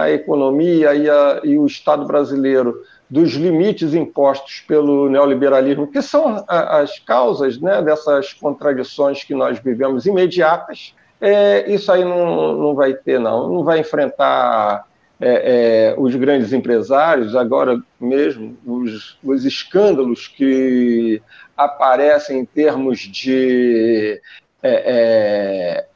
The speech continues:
é, do, do caso da, da própria Americanas, né, e, e isso daí não, não vai ser enfrentado, é, como deveria, porque o capitalismo brasileiro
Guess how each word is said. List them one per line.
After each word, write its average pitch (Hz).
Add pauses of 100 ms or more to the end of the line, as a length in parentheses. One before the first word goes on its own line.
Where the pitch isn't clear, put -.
(360)
é, -
do, -
do -
caso 190
da, 143
da 127
própria 151
Americanas, 151
né, 143
e, 135
e - (480)
isso 196
daí 170
não, 170 (160)
não 180
vai 190
ser 185
enfrentado, 147 (320)
é, 135
como 139
deveria, 143
porque -
o 403
capitalismo 190
brasileiro 226